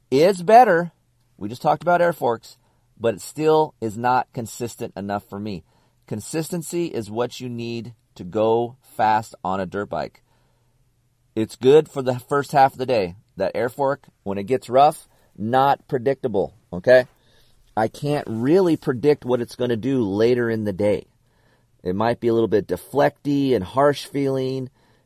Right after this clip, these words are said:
and as the track dries out and gets rough, not the most front-end traction feel that I have out of the other two that are in front of it.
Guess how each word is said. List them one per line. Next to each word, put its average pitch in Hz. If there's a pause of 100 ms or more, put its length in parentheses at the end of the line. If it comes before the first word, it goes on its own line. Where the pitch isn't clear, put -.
(140)
and 104
as 107
the 76
track 113
dries 104
out 120
and 98
gets 104
rough, 131 (360)
not 123
the 120
most 123 (220)
front-end 110
traction 101
feel 104
that 90
I 90
have 82 (100)
out 80
of 82
the 82
other 82
two 92
that 80
are 78
in 76
front 117
of 95
it. -